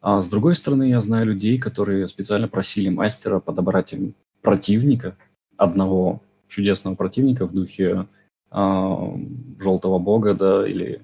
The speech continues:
а, Жёлтого Короля, прошу прощения, из, а, произведений, а, Чалмерса, Чамберса. Не суть важно, в общем, Жёлтый Король, который Каркоза и, и вот это вот всё. А в Pathfinder он есть в качестве высокоуровневого монстра.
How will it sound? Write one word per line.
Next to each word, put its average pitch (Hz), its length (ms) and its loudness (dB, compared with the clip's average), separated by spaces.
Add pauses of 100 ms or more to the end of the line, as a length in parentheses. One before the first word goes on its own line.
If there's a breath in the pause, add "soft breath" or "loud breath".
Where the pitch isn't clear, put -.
(100)
а, 101 140 -2
Жёлтого 95 280 0
Короля, 90 280 -2
прошу - 240 -12
прощения, 92 600 -4 (340 loud breath)
из, - 680 -2 (120)
а, 90 240 -12 (280)
произведений, 92 760 -2 (220)
а, - 340 -10
Чалмерса, - 480 0 (160)
Чамберса. - 580 0 (680)
Не 113 100 8
суть 98 180 0
важно, 92 320 4
в 92 40 0
общем, - 480 -4 (240)
Жёлтый 104 340 4
Король, 98 260 6
который 95 300 -4
Каркоза 95 540 -2
и, - 140 -16 (120)
и - 120 0
вот 92 260 0
это 87 120 0
вот 87 140 -2
всё. - 260 -4 (360 loud breath)
А 95 260 2
в - 100 -20
Pathfinder 98 460 2
он 87 140 0
есть 95 260 -2
в - 40 -20
качестве - 680 -10
высокоуровневого 85 760 -6
монстра. 85 380 -4